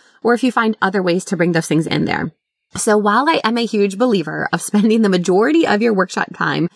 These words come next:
having students engage in independent reading, there is a place for centers in upper elementary classrooms.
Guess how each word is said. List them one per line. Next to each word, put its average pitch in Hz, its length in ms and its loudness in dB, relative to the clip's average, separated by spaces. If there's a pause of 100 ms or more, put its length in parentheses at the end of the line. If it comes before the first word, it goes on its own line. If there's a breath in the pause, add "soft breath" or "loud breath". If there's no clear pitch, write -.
(320 soft breath)
having 208 420 0
students 240 360 0
engage 185 300 2
in 175 80 -6
independent 180 440 0
reading, 156 360 0 (100)
there 214 460 2
is 196 220 2
a 220 100 2
place 156 340 -2
for 196 120 -4
centers 139 460 -4
in 170 140 -4
upper 151 200 -2
elementary 190 360 -2
classrooms. - 600 -4